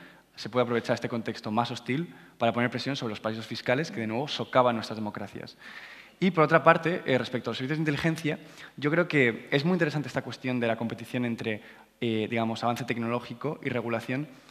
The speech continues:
pero para mí no es tanto el cómo pueden aprovechar los servicios de inteligencia esos avances, sino el riesgo que abre a nivel legal, porque el legislador siempre va por detrás, ¿no? Yo creo que, oye, evidentemente no sabemos, no con-, no conocemos los detalles operacionales de,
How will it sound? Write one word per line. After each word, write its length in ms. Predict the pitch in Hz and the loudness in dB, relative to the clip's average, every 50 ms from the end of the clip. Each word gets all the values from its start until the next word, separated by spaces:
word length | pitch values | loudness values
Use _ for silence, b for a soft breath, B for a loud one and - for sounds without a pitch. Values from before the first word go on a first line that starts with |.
| B B B | B B B
pero 100 | B 131 | B 0
para 140 | 120 131 131 | 4 4 4
mí 100 | 147 170 | 4 4
no 60 | 185 | 2
es 80 | 175 - | 2 2
tanto 280 | 180 170 160 143 143 | 2 2 2 2 0
el 140 | 131 127 - | -2 -2 -2
cómo 220 | - 147 147 151 143 | -2 -2 -2 -2 0
pueden 160 | 151 147 143 | 0 2 2
aprovechar 340 | 131 131 127 120 - 135 120 | 2 0 -2 -2 -2 -4 -4
los 100 | 120 110 | -4 -6
servicios 240 | 117 117 117 131 | -8 -8 -6 -6
de 40 | 127 | -4
inteligencia 640 | 120 127 120 117 - 139 131 117 - 117 107 104 - - - | -4 -4 -4 -4 -2 -4 -4 -4 -6 -6 -8 -8 -8 -8 -8
esos 180 | 123 127 117 | -8 -4 -2
avances, 540 | 131 120 123 131 139 - - 123 143 - - B B B B B B B B | 0 2 4 2 2 0 -6 -8 -8 -8 -12 B B B B B B B B
sino 320 | B - - 143 131 123 - 135 | B -2 0 2 2 2 2 2
el 120 | 127 117 | 2 2
riesgo 380 | 123 131 143 160 160 180 170 - | 4 2 2 2 0 -2 -2 2
que 120 | 151 147 | 4 6
abre 300 | 147 147 135 135 151 160 | 6 6 4 2 0 -2
a 80 | - 123 | -2 -2
nivel 260 | 120 113 113 120 131 131 | -2 0 0 0 0 2
legal, 440 | 131 127 131 127 139 185 - - - - - - | 2 2 0 0 -2 -4 -8 -14 -20 -20 -14 -8
porque 180 | - 127 120 135 | -6 0 4 4
el 60 | 135 | 6
legislador 360 | 127 120 135 123 131 131 165 | 6 4 2 2 2 2 0
siempre 280 | 165 - 170 160 147 139 | 0 -2 -2 -2 0 2
va 100 | 127 117 | 0 0
por 140 | 113 113 113 | 0 -2 -4
detrás, 340 | 107 - - 104 101 - 110 | -6 -6 -8 -10 -8 -8 -6
¿no? 180 | 117 156 190 - B B B B B B B B B _ _ - | -6 -6 -6 -8 B B B B B B B B B _ _ 2
Yo 120 | 147 185 | 4 6
creo 100 | 196 185 | 6 6
que, 480 | 151 147 135 117 - - - - - - _ _ _ _ - | 6 4 2 2 0 -2 -10 -20 -20 -20 _ _ _ _ 0
oye, 240 | 139 135 135 131 - | 2 4 4 4 4
evidentemente 460 | 143 143 156 170 170 175 180 180 175 | 4 4 4 4 4 4 2 2 0
no 60 | 151 | 0
sabemos, 340 | 143 - 147 139 135 135 120 | 0 2 2 2 0 0 -4
no 80 | 131 131 | -6 -6
con-, 160 | - 147 139 | -4 -6 -4
no 120 | - 147 135 | -2 0 2
conocemos 320 | 165 151 139 156 147 143 | 2 2 2 0 0 -2
los 80 | 135 117 | -2 -4
detalles 420 | 120 101 - 127 123 120 120 117 | 0 2 4 4 4 4 2 -2
operacionales 640 | 123 110 117 113 - 123 117 117 120 135 151 147 - | -2 -4 -4 -4 -4 -4 -2 -2 -2 -2 -4 -4 -4
de, 180 | 123 110 104 | -2 -2 -2